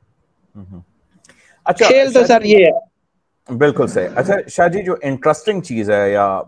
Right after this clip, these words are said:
Speaker 1: अ, मैं इसे जरा ज्यादा मजीद थोड़ा सा basic level के ऊपर ले जाना चाहता हूँ for ordinary citizens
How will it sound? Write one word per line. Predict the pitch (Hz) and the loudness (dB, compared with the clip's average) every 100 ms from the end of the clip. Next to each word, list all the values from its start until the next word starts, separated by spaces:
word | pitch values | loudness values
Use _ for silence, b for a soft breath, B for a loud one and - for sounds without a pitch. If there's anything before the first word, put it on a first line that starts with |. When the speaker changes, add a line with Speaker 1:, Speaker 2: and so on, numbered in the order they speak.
| 101 | -4
Speaker 1:
अ, | 101 101 95 | 0 0 -2
मैं | 101 107 131 | -4 -4 -2
इसे | 120 123 139 | -4 -6 -4
जरा | 127 139 | -2 -2
ज्यादा | 113 135 165 | 0 0 2
मजीद | 123 98 101 101 - | -2 -4 -8 -8 -4
थोड़ा | 98 | -2
सा | 92 113 | -2 -4
basic | 87 90 117 - 151 | -6 -4 -4 -4 -6
level | 110 90 92 | -6 -6 -8
के | |
ऊपर | 87 87 | -8 -8
ले | 85 | -8
जाना | 85 85 92 | -8 -8 -8
चाहता | - 90 - | -8 -8 -8
हूँ | 117 - | -8 -4
for | 139 - | -4 0
ordinary | 123 123 120 101 | 0 -2 -6 -8
citizens | 95 85 80 80 76 | -12 -16 -16 -18 -20